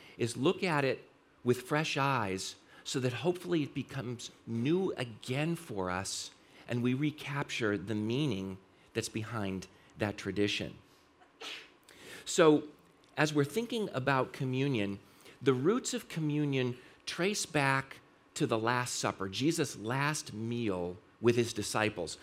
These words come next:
So the night before Jesus died, he got together with his twelve closest friends and he shared a meal with them. Somebody took a selfie at that meal, and we have it here. Notice how they're all lined up on the one side. You ever wonder about that, how Da Vinci got them all lined up on,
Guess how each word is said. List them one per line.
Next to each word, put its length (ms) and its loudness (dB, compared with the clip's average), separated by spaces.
So 160 2
the 120 4
night 340 4
before 400 2
Jesus 440 -2
died, 440 0
he 200 -2
got 280 4
together 400 2
with 160 0
his 220 -2
twelve 680 0
closest 500 -2
friends 600 -6
and 140 2
he 60 2
shared 540 2
a 100 2
meal 320 4
with 220 0
them. 280 -6
Somebody 400 4
took 240 -2
a 40 0
selfie 540 2
at 120 -2
that 220 0
meal, 400 0
and 200 0
we 100 4
have 260 2
it 80 0
here. 200 6
Notice 280 2
how 120 4
they're 160 8
all 160 8
lined 360 2
up 140 4
on 120 4
the 60 6
one 220 2
side. 260 -2
You 60 4
ever 160 6
wonder 300 4
about 260 2
that, 220 2
how 180 0
Da 140 -4
Vinci 320 -2
got 200 -2
them 140 -4
all 120 -2
lined 260 -4
up 160 -4
on, 160 -2